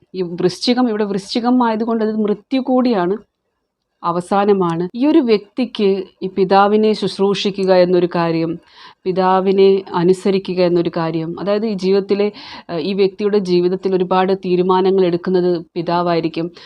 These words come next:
അതായത് ആ പ്രാരാബ്ധം എന്നത് ഒരു മുറുക്കി കെട്ടിയ പോലുള്ളൊരവസ്ഥ. അപ്പോൾ അതിൽ നിന്നൊന്ന് മോചനം വരുമ്പോൾ, എപ്പോഴാണ് ആ കർമ്മങ്ങളിൽ നിന്ന് പിതാവ് നമ്മളെ മോചിതനാക്കുന്നത്? അതായത് ഈ ഒരു ജാതകത്തിൽ പിതാവ് ഇദ്ദേഹത്തെ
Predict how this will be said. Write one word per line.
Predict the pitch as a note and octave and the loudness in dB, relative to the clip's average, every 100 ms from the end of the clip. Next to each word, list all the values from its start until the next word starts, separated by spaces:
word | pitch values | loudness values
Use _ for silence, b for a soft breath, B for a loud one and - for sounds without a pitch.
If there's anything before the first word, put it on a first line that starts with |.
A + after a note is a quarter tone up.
| B | B
അതായത് | D#4+ C4+ C#4 | -6 -2 0
ആ | C#4 C#4 | 0 0
പ്രാരാബ്ധം | G3+ G3+ A3 A#3+ B3 - C4+ | 0 0 0 0 -2 0 2
എന്നത് | A#3+ A3+ | 2 0
ഒരു | B3+ | 2
മുറുക്കി | E4+ B3+ B3 D#4 D#4+ | 4 4 2 0 2
കെട്ടിയ | C4 A#3 G#3+ | 2 2 0
പോലുള്ളൊരവസ്ഥ. | G3 F3+ F3+ F3+ D#3 C#3+ - - - _ _ _ B B B B | 2 2 2 0 0 -8 -10 -20 -20 _ _ _ B B B B
അപ്പോൾ | B3 C#4 C#4+ | 0 2 2
അതിൽ | - A3 C#4 | 0 2 6
നിന്നൊന്ന് | E4+ D#4+ D#4 D4 D4+ | 6 8 6 6 4
മോചനം | A3+ G3+ G#3+ A3 B3 B3 | 4 4 2 2 2 4
വരുമ്പോൾ, | G3+ F3 D#3+ C#3+ - - | 2 2 0 -4 -6 -6
എപ്പോഴാണ് | A3 - D#4+ D4+ C#4+ | -6 -4 -2 0 0
ആ | C4+ | 0
കർമ്മങ്ങളിൽ | C4 A3+ G#3+ A3+ A3 G#3 | 0 0 2 0 2 2
നിന്ന് | G3+ G3+ | 0 0
പിതാവ് | G#3 F#3+ F#3+ F#3+ | 0 2 2 2
നമ്മളെ | F3+ F3+ F3 F3 | 2 2 0 2
മോചിതനാക്കുന്നത്? | F3+ F#3+ F#3+ G3 F3+ E3 E3 D#3+ D3+ D3+ - - | 4 4 4 0 0 0 -4 -4 -4 -8 -12 -10
അതായത് | E3 F3+ | -6 -4
ഈ | G#3 A#3 | -2 -2
ഒരു | G#3+ | 0
ജാതകത്തിൽ | F#3 E3 E3 F3 A3+ | -2 -4 -4 -4 -4
പിതാവ് | G#3+ F#3 G3 G3+ | -6 0 0 0
ഇദ്ദേഹത്തെ | G3 F#3+ G3 G3 | 0 0 -2 -2